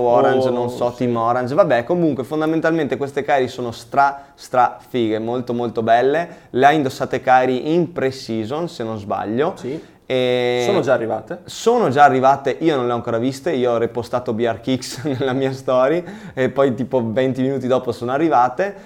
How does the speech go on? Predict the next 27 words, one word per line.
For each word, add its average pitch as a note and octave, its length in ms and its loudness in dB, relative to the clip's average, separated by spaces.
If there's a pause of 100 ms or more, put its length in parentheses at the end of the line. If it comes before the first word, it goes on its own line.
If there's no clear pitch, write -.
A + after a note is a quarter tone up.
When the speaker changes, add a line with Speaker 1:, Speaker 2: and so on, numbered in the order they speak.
(180)
Speaker 1:
Molto F#3 400 4
belle, E3+ 420 6
ne C#3+ 220 2
abbiamo C3+ 320 4
molto C3 260 0
poche B2+ 300 0
anche, A#2 320 -2
anche A#2 340 -4
in C3 220 -2
queste, B2+ 420 0
non C#3 600 0
ci C#3 120 -2
asterremo B2+ 640 -2
dal A2+ 160 -2
fare B2 220 0
marketing A#2+ 560 -4
anche B2+ 260 -2
su A#2+ 160 -6
queste A#2+ 300 -4
Kyrie B2 320 2
Low, C3 140 6
Speaker 2:
Incredibile, C#3 540 2
Speaker 1:
eh, B2 200 2
Speaker 2:
davvero. D3 160 6
Speaker 1:
due, F3 420 6
pazzesco. C#3+ 840 0 (400)
Ehm, A#2 920 -2